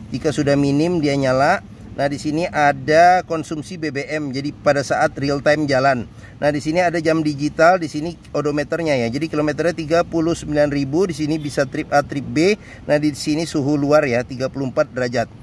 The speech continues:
Nah, kita ke bagian, eh, depan lagi. Nah, di sini ada handle buat ini nih. Dia bisa buat lampu besar, lampu kecil,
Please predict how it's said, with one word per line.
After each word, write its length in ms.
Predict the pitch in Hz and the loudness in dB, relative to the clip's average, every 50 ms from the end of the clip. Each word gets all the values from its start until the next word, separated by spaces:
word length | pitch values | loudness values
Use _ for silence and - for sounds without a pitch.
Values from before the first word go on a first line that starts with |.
| - - - - - - - | -20 -20 -18 -18 -14 -6 0
Nah, 160 | 151 151 147 | 0 0 0
kita 240 | 160 131 - 190 190 | 0 0 0 0 0
ke 80 | - | 0
bagian, 720 | 170 151 151 143 135 143 151 165 175 185 190 185 185 180 - - - - - - - - - - - - - - - | 0 2 2 2 2 2 2 2 2 0 -2 -4 -6 -6 -8 -12 -18 -20 -20 -20 -20 -20 -20 -20 -20 -20 -20 -10 -6
eh, 220 | 151 151 156 151 151 | -2 0 0 0 0
depan 320 | 143 - - 160 156 151 | -2 -2 -2 0 0 2
lagi. 320 | 151 147 131 143 143 117 131 | 2 0 0 0 -2 0 2
Nah, 80 | 143 | 0
di 160 | 143 139 135 113 | 0 0 0 -2
sini 160 | 151 156 180 | 0 2 2
ada 800 | 180 156 147 143 143 143 151 160 170 175 180 180 180 180 180 160 | 2 4 2 2 2 4 6 8 8 8 6 6 4 4 2 2
handle 560 | 165 156 147 143 147 160 170 185 196 208 196 196 - - - - - - 143 | 0 -4 -4 -2 -2 0 0 0 0 -2 -4 -8 -14 -20 -20 -20 -20 -18 -14
buat 560 | 131 135 143 143 147 156 156 156 160 156 156 - - | -10 -4 0 2 4 6 6 6 6 4 2 0 -4
ini 240 | 151 147 151 151 143 | -4 -2 -2 -2 -2
nih. 120 | 135 123 - - | -2 -4 -4 -4
Dia 120 | 135 151 160 151 | -2 -4 -2 -2
bisa 320 | 147 131 - - 160 160 | -4 -6 -2 0 0 0
buat 320 | 151 139 147 156 156 - | 2 4 4 4 4 4
lampu 240 | 147 139 127 131 143 | 2 0 0 0 -6
besar, 240 | 131 131 - 151 147 | -6 -2 0 2 2
lampu 240 | 151 151 143 135 143 | 2 2 0 -2 -4
kecil, 560 | 127 143 127 - - 165 170 190 196 202 | -4 -6 -6 -4 -2 0 2 2 2 2